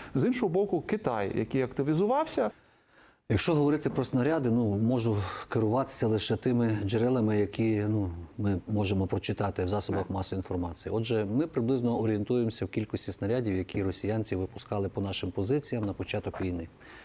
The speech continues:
Speaker 2: Така кількість доходила шістдесят тире вісімдесят тисяч снарядів на добу.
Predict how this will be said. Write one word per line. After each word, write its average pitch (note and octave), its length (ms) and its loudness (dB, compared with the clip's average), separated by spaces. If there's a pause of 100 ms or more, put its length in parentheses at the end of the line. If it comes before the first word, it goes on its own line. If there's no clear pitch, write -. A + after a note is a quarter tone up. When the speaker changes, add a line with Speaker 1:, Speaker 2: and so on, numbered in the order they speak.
(300)
Speaker 2:
Така C3+ 260 2
кількість D#3 400 2
доходила A#2+ 380 2
шістдесят A2+ 640 0
тире A#2 220 2
вісімдесят G#2+ 640 0
тисяч A#2 420 0
снарядів A2+ 460 0
на G#2 120 2
добу. G2 380 0